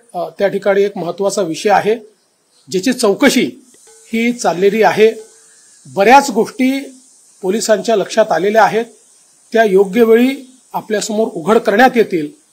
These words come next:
त्याची जी काही कारणं लक्षात येत आहेत, ती कारणं, अ, वेगवेगळी आहेत. ती एकदा सगळी कारणं कन्फर्म झाली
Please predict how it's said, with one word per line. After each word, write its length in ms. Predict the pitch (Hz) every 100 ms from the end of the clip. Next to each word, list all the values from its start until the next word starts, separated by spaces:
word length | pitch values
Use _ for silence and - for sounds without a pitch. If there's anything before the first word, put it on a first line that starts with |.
| _ _ -
त्याची 220 | 165 208
जी 180 | 160 240
काही 200 | 262 254
कारणं 520 | 226 202 226 151 - -
लक्षात 360 | 175 170 240 202
येत 100 | 185 226
आहेत, 260 | 220 196 - _ _ _ _ -
ती 100 | 240
कारणं, 440 | 220 196 233 254 254 - _ _ _
अ, 100 | 185 -
वेगवेगळी 440 | 156 185 226 240 254
आहेत. 240 | 214 247 254 - _ _ _
ती 80 | 208
एकदा 220 | 190 233
सगळी 280 | 226 196 240
कारणं 260 | 240 208 226
कन्फर्म 400 | 196 170 233 196
झाली 360 | 196 226 156